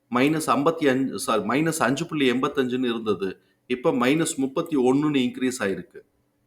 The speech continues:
அப்ப இதுல ஏதாவது இம்ப்ரூவ்மெண்ட் வரணும். அப்புறம் இ பி எஸ் கரெக்ட் ஆகணும். இது ரெண்டும் இருக்கும்போது இது கொஞ்சம் வந்து, அஹ், மேல எடுத்துட்டு போறதுக்கான வாய்ப்பு இருக்குங்கிறத நம்ம புரிஞ்சுக்கலாம். Cash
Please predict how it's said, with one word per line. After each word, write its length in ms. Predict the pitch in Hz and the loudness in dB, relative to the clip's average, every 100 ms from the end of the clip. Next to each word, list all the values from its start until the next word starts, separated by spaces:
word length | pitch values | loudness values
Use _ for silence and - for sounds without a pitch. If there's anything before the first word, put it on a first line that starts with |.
| _ _ _ - - - _ _ | _ _ _ -18 -18 -18 _ _
அப்ப 180 | - 151 | 0 4
இதுல 300 | 139 139 156 | 6 6 8
ஏதாவது 420 | 139 139 170 156 | 8 8 6 2
இம்ப்ரூவ்மெண்ட் 500 | 139 165 165 143 131 113 | 0 0 2 0 0 2
வரணும். 400 | 117 127 151 214 - _ _ _ - | 2 2 -2 -6 -14 _ _ _ -2
அப்புறம் 320 | - - 208 | 0 2 2
இ 180 | 139 165 | 2 -2
பி 140 | - | -2
எஸ் 240 | 135 - | -2 -2
கரெக்ட் 200 | 117 110 | -4 -4
ஆகணும். 360 | 113 98 101 - | -2 -2 -2 -8
இது 160 | - 117 | -4 0
ரெண்டும் 280 | 120 147 151 | 0 2 0
இருக்கும்போது 800 | 131 135 131 139 139 240 - - _ | 0 -2 0 2 4 2 -2 -18 _
இது 220 | 139 139 | 0 2
கொஞ்சம் 380 | 139 127 127 123 | 2 0 2 2
வந்து, 540 | 110 117 151 123 98 - _ _ | 2 -2 -2 -4 -6 -12 _ _
அஹ், 380 | - 107 98 - | -6 -6 -6 -6
மேல 500 | 120 131 139 110 - - | 2 4 6 4 0 -2
எடுத்துட்டு 340 | 123 139 131 | 0 0 -4
போறதுக்கான 640 | - 123 123 110 113 113 | 0 0 0 -2 -2 0
வாய்ப்பு 380 | 107 117 120 113 | 4 2 2 -6
இருக்குங்கிறத 560 | 104 107 98 95 147 208 - _ | -8 -6 -6 -2 -4 -4 -12 _
நம்ம 240 | 110 117 117 | -4 -4 -4
புரிஞ்சுக்கலாம். 480 | 120 120 101 - - - _ _ _ _ - _ _ _ | -4 -2 -4 -6 -10 -14 _ _ _ _ -20 _ _ _
Cash 220 | 135 220 | 4 4